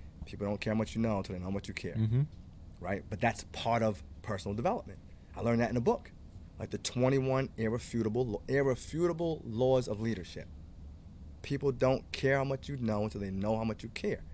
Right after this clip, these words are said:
Speaker 1: When you're building relationships and you're building business, and you don't build business, you build people, right? You build people and the people build the business. So we're in the people business, but we don't talk to people. We just push books on people.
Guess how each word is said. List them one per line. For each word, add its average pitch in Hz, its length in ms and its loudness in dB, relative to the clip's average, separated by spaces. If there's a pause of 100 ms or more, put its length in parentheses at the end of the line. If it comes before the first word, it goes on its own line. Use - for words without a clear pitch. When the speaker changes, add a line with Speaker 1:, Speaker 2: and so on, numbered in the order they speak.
(240)
Speaker 1:
When 104 140 0
you're 110 100 4
building 110 520 4 (300)
relationships 104 600 2
and 98 160 -2
you're 98 100 -4
building 107 360 2
business, 90 420 0
and 95 80 -2
you 107 60 2
don't 98 180 -2
build 110 260 2
business, 104 300 4
you 104 80 -4
build 113 260 2 (140)
people, - 380 0 (720)
right? 104 180 0
You 113 100 0
build 117 280 4
people 110 440 0
and 110 100 2
the 107 60 -4
people 117 260 -2
build 95 240 0
the 90 60 -6
business. - 460 -8 (600)
So - 120 -4
we're 147 60 6
in 147 40 4
the 147 80 4
people - 420 0 (120)
business, - 420 -2 (580)
but - 60 -2
we 131 100 4
don't 139 140 4
talk - 240 2
to 131 60 0
people. - 340 4 (720)
We 120 60 0
just 123 160 -2
push 147 180 2
books 202 300 4
on 104 140 2
people. 95 320 -2